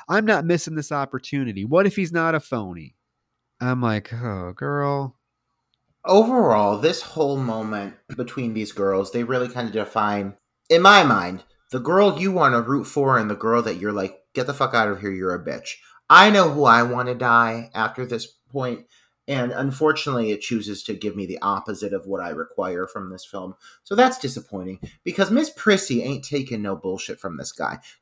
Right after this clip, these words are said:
Speaker 2: Miss Prissy finally, she locks herself in the bathroom. She's like, "Fuck it. I don't wanna be, I don't wanna be sleeping with anyone to get to the top." And that causes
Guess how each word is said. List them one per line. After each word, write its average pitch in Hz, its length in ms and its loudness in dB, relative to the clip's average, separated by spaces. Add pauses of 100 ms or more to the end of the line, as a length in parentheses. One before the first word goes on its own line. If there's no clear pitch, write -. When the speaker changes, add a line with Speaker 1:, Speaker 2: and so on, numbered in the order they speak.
(120)
Speaker 2:
Miss 277 140 0
Prissy 294 320 2
finally, 240 340 4
she 220 140 -2
locks 226 220 6
herself 226 160 -2
in 208 60 -6
the 208 60 -6
bathroom. 214 300 -2
She's - 120 -12
like, 202 140 -6
"Fuck 262 200 -2
it. - 80 -10 (100)
I 160 160 6
don't 196 160 2
wanna 156 200 0
be, 151 420 -2 (840)
I 185 160 6
don't 240 140 10
wanna 240 200 10
be 208 140 2
sleeping 233 440 4
with 180 120 2
anyone 190 340 6
to 117 60 4
get 117 160 2
to 110 80 -6
the 101 60 -6
top." - 380 -6 (120)
And 185 200 0
that 349 300 2
causes 127 760 4